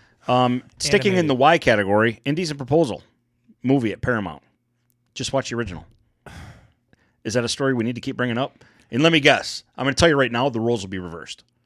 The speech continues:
Speaker 2: Yes.
Speaker 1: It'll be the guy that
Speaker 2: The guy has to sleep with the girl.
Speaker 1: Right.
Speaker 2: Yeah.
Speaker 1: Yep. For a million dollars, where do I sign?
Speaker 2: Yeah.
Speaker 1: 'Cause that's, guess what?
Speaker 2: I mean, right now I do it for twenty bucks.
Speaker 1: Guess what?
Speaker 2: <laughs>
Speaker 1: Pontoon boat.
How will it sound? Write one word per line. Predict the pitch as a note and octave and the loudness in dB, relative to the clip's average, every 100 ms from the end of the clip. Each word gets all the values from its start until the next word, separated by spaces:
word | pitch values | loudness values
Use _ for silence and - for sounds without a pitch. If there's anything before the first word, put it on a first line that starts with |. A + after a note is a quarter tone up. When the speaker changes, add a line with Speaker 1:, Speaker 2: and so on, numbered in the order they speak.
| _ _ _ _ - | _ _ _ _ -4
Speaker 2:
Yes. | D3+ B2+ - - _ _ _ _ _ - | -4 -4 -10 -14 _ _ _ _ _ -2
Speaker 1:
It'll | A#2+ | 0
be | A#2 | 2
the | G#2+ | 0
guy | G2 A2+ A2+ | 0 2 2
that | G#2 G#2+ | 0 -4
Speaker 2:
The | |
guy | C3 D3+ | -2 0
has | D3 C#3 | 0 -4
to | C3 | -10
sleep | D3+ C3+ | -12 -12
with | B2+ | -12
the | |
girl. | B2 A#2+ G#2+ | -10 -8 -4
Speaker 1:
Right. | G2 | -4
Speaker 2:
Yeah. | A#2 G#2 - - _ _ _ - | -6 -10 -20 -20 _ _ _ -4
Speaker 1:
Yep. | A2+ - _ - - _ - | -4 -4 _ -20 -20 _ -10
For | - | -4
a | |
million | A2 C3 A#2+ | -2 0 0
dollars, | A#2 D3 E3 - _ _ _ _ _ _ _ _ _ _ _ | 0 0 -2 -8 _ _ _ _ _ _ _ _ _ _ _
where | - | -20
do | - | -20
I | |
sign? | - - - _ _ _ _ _ _ _ - | -20 -20 -20 _ _ _ _ _ _ _ -8
Speaker 2:
Yeah. | C3 C#3 G#2 - | -4 -4 -6 -12
Speaker 1:
'Cause | G2 | -8
that's, | G2+ - - | -8 -8 -6
guess | A2 A2 | -4 -2
what? | A2 - - | -6 -6 -4
Speaker 2:
I | |
mean, | C3+ | -2
right | C3+ C#3 | 0 0
now | C#3+ | -2
I | D3+ | -2
do | C3 B2+ | -4 -8
it | |
for | C3+ | -10
twenty | C3+ B2+ | -10 -6
bucks. | C#3 C#3 - - | -2 -2 -2 -2
Speaker 1:
Guess | C#3 - | -2 2
what? | D3+ D3+ - G3+ F3 - E3+ _ | 4 4 2 -2 -2 -6 -8 _
Speaker 2:
<laughs> | |
Speaker 1:
Pontoon | - G#2+ G2 G2+ | -10 -8 -8 -8
boat. | E2 | -10